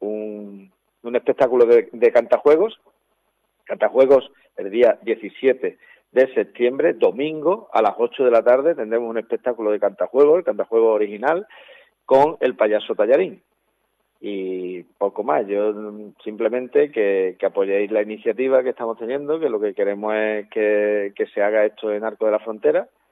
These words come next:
eh, en nuestro pueblo, eh, en el, y hemos decidido hacerlo, bueno, hemos, con, eh, hablando con, con las autoridades, pues hemos pedido el Antonio Camacho. Me, nos parece un sitio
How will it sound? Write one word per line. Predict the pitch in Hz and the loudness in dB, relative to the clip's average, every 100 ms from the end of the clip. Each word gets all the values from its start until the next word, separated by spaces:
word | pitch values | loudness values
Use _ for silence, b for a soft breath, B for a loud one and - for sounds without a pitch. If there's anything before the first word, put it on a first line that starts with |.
| _ _ _ - | _ _ _ -16
eh, | 98 98 | -10 -6
en | 98 | -6
nuestro | 104 101 | -8 -8
pueblo, | 101 131 151 185 247 - _ - | 2 4 4 2 0 -6 _ -6
eh, | 104 95 95 92 | -4 -4 -4 -6
en | 95 | -8
el, | 95 95 95 95 95 | -8 -6 -6 -8 -10
y | 110 110 104 | -8 -6 -6
hemos | 104 95 107 110 110 110 110 107 110 104 | -4 -4 -4 -6 -8 -10 -14 -16 -16 -8
decidido | 107 - 113 120 117 | -8 -6 -4 2 2
hacerlo, | - 117 | 2 0
bueno, | 110 117 104 | 0 -2 -6
hemos, | 98 101 98 | -8 -12 -16
con, | - 98 95 85 | -14 -14 -14 -20
eh, | 95 95 95 98 _ | -20 -20 -20 -20 _
hablando | - 101 104 113 | -8 -2 -2 -2
con, | 110 113 110 107 104 104 _ | -4 -4 -8 -14 -16 -20 _
con | - 110 110 | -6 -4 -2
las | 110 110 | -2 -2
autoridades, | 110 113 113 123 135 143 | 0 0 2 4 2 0
pues | 110 104 98 - B B B B | -2 0 -2 -6 B B B B
hemos | - 113 | -4 -2
pedido | 110 120 113 127 | 2 2 4 2
el | |
Antonio | 110 110 110 | 2 0 -2
Camacho. | 104 117 160 - 98 _ - 110 | 0 0 0 -2 -8 _ -20 -18
Me, | 104 104 104 | -12 -8 -6
nos | 101 | -6
parece | - 101 98 | -2 -2 -2
un | 113 | -6
sitio | 107 120 110 117 110 107 | -8 -10 -2 2 2 0